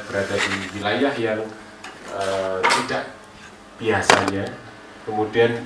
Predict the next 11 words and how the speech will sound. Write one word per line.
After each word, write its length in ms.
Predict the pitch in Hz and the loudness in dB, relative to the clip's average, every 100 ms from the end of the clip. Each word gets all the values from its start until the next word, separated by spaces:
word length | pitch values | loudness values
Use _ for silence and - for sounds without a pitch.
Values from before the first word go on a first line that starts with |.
| - | -4
ada 180 | 113 110 | 2 4
juga 360 | 110 107 135 131 | 2 0 0 4
pameran 480 | 117 120 127 135 139 | 4 4 4 4 2
yang 120 | 120 | 2
dilaksanakan 720 | 107 104 - 110 113 131 127 | 2 2 2 0 0 -2 -2
dalam 220 | 101 101 | -4 -4
konteks 680 | 113 110 113 - - - - - - - - - - | -4 -4 -2 -2 -4 -8 -12 -16 -18 -18 -18 -16 -4
kehidupan 340 | 117 113 110 | -2 2 2
sehari-hari, 600 | 110 110 107 107 107 120 110 | 4 4 6 4 4 2 0
jadi 180 | 101 117 | -2 0
ya, 140 | 110 | 0